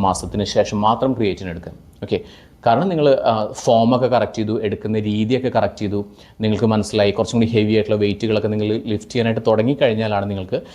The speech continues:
ക്രിയേറ്റിൻ്റെ ആവശ്യം വരുന്നത്. മനസ്സിലായല്ലോ? ഓക്കെ, അപ്പോൾ, ആ, ഇത്രയാണ് നമ്മുടെ മെയിനായിട്ട് വരുന്ന കാര്യങ്ങൾ എന്ന് പറയുന്നത്. അപ്പോൾ, ആ, definitely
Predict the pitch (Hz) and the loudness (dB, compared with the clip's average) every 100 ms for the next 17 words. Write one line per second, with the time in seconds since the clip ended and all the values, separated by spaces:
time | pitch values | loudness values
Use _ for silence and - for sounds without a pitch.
0 | - - - 110 101 95 98 92 123 - | -20 -8 0 4 4 2 -2 -2 -4 -4
1 | 90 85 - 92 85 87 85 - 107 104 | -4 -6 -6 -4 -4 -6 -10 -10 -8 -4
2 | 98 92 90 - - - 92 147 214 - | -2 -2 -2 -6 -20 -12 -4 -4 -4 -10
3 | - - - - - - - 160 202 - | -20 -20 -20 -20 -20 -6 0 2 2 -2
4 | 143 - 165 139 123 - 160 160 156 190 | -10 -6 0 2 2 0 2 4 2 2
5 | 117 110 113 113 117 127 120 117 110 107 | 2 2 2 2 4 4 2 2 2 2
6 | 101 131 - 139 120 104 95 90 90 87 | 0 -4 -6 -2 0 2 -2 -6 -6 -6
7 | 87 87 85 - 147 - - - - 123 | -6 -10 -10 -6 -6 -8 -20 -20 -2 2
8 | 113 117 117 185 190 151 | 4 4 2 0 -2 -2